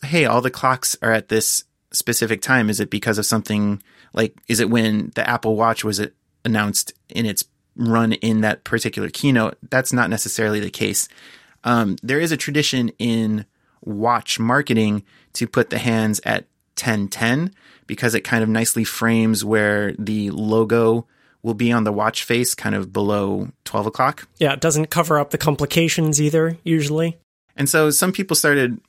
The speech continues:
Speaker 1: posting these articles like, "Hey, ten oh nine, that just means Apple's, you know, like, ahead of the curve. They're, they're being smarmy about it. They're, you know, they're faster. They're a minute ahead." I like the take at The Loop Insight, uh, loop insight dot com.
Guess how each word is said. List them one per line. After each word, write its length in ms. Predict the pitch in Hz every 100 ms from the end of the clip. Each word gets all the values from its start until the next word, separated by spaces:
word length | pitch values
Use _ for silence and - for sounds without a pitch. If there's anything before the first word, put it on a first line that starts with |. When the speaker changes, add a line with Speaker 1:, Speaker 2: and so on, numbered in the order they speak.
| _
Speaker 1:
posting 300 | - 156 147
these 140 | 131 113
articles 420 | 127 123 117 113
like, 160 | 113
"Hey, 340 | - 190 127 110 -
ten 200 | - 175
oh 100 | 127
nine, 440 | 120 147 147 113 107
that 120 | 131
just 160 | 143
means 180 | 127 117
Apple's, 420 | 117 113 110 104
you 60 | 110
know, 140 | 107
like, 220 | 107 101 -
ahead 280 | 107 98 101
of 120 | 101
the 80 | 110
curve. 460 | - 135 117 101
They're, 140 | 101 104
they're 240 | 95 110
being 340 | 101 110 107 104
smarmy 520 | - 120 127 127 107
about 320 | 98 104 101
it. 200 | 98 -
They're, 280 | 110 107 107
you 140 | 104 107
know, 120 | 101
they're 200 | 104 - -
faster. 560 | - 127 123 - 104
They're 140 | 101 101
a 60 |
minute 300 | 110 113 104 -
ahead." 420 | 110 123 104 95 _ _ _ _ -
I 80 | 151
like 220 | 180 180
the 80 | 131
take 380 | - 127 - -
at 300 | 117 113 107 - -
The 180 | 104 110
Loop 280 | 117 123 -
Insight, 680 | 117 117 135 147 - - - _ -
uh, 160 | 107 101
loop 200 | 101 107
insight 320 | 110 110 110
dot 200 | 110 107
com. 380 | - 123 139